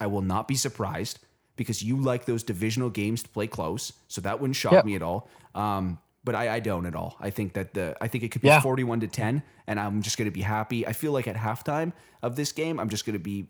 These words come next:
Speaker 1: I could turn it off and turn on a T V show and have it on my phone or something because I'm not gonna need to sweat it, and I'm not gonna need to worry about it late.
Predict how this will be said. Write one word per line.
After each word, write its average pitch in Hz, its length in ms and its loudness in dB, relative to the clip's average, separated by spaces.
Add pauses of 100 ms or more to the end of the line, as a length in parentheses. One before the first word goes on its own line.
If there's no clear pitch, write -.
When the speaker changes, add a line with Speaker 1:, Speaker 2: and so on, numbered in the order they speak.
Speaker 1:
I 120 80 0
could - 180 -6
turn 135 300 0
it - 20 4
off 117 200 0
and 95 100 -4
turn 113 160 0
on 113 120 0
a 98 40 0
T 110 220 -4
V 104 140 0
show 113 280 0
and 95 80 -2
have 101 200 -2
it 104 60 0
on 101 100 0
my 92 100 -2
phone 90 320 -2
or 85 60 -4
something - 320 -8
because 104 220 -4
I'm 117 120 0
not 120 180 0
gonna 107 160 0
need 104 160 -2
to 165 60 -8
sweat 95 320 -2
it, 95 120 -2 (240)
and 104 80 -2
I'm 107 140 2
not 113 220 0
gonna 107 160 -2
need 101 160 0
to 95 60 -2
worry 92 260 -2
about 87 220 -2
it - 100 -10
late. 95 240 -4